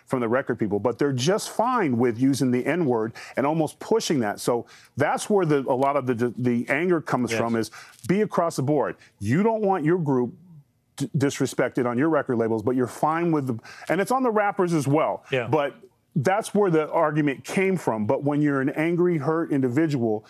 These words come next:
Speaker 1: who's basically working out his emotions in front of a camera, nothing good is gonna happen.
Speaker 2: Right.
Speaker 1: And getting him to apologize, he could not have done that without you.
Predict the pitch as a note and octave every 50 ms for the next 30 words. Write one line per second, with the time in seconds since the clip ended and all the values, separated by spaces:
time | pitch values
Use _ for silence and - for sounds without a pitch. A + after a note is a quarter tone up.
0 | - - - _ _ - - C#3+ C#3 A#2 G2+ C3+ D3+ D#3 - D#3+ C#3+ B2 G#2+ A#2
1 | C3+ D3 - - D#3 D#3 D3 C3+ D3 C3+ B2 A#2+ A2+ A#2+ B2+ C#3 - - D#3+ D3+
2 | B2+ B2 A2+ - - B2+ B2+ B2 A2 G#2+ - - B2+ B2+ C3+ C#3+ D#3+ F#3 - -
3 | - - - - - A#2+ E3 F3+ - G3 F3 D3 A#2+ A2 G#2+ D3 E3 C#3+ A#2+ G2
4 | B2+ A2 G2+ G2 A2+ A#2 A#2 - - - A#2 - E3+ E3+ E3+ C#3+ - - - B2
5 | A#2+ A#2 E3 F3+ G3 F#3+ F#3 F3 D#3+ D#3 - E3 D#3+ D#3+ D3 C#3+ C#3+ C#3 C#3 C#3
6 | A#2+ - - _ _ _ _ _ _ _ _ _ - - F#3 E3+ - - G3 E3+
7 | F#3 F#3 F3 D#3 C3+ A#2 C#3+ D3 D#3 D#3 D3+ D3 D3+ C3+ B2+ A#2+ A#2+ A#2+ B2 A#2
8 | - A2+ G2 F2+